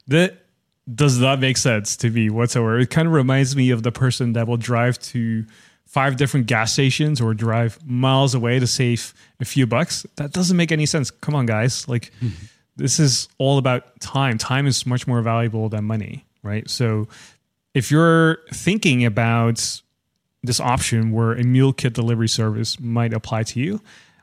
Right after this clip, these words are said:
Speaker 1: I think this really applies to people who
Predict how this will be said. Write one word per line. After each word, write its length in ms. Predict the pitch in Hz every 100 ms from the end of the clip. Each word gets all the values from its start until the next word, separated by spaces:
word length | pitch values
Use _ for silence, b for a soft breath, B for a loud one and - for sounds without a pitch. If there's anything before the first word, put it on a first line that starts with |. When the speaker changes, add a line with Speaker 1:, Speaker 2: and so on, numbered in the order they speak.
| _
Speaker 1:
I 80 | 123
think 300 | 120 214 156
this 220 | 123 147 120
really 380 | 120 147 147
applies 580 | 131 - - 123 120 120
to 100 | -
people 380 | 110 117 117 113
who 480 | 110 113 110 107